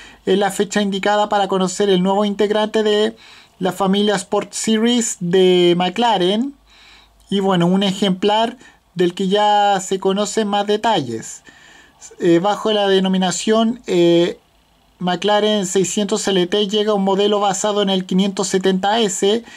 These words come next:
pero mucho más salvaje que ese, que ese auto.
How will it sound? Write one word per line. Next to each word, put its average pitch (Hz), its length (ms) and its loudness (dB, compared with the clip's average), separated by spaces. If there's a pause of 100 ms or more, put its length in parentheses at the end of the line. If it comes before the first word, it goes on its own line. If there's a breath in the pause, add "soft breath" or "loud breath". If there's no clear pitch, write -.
(260 loud breath)
pero 180 160 2
mucho 202 300 2
más 226 160 2
salvaje 220 480 -2
que 240 220 0
ese, 220 440 0 (400 loud breath)
que 185 120 0
ese 196 400 2
auto. 208 600 0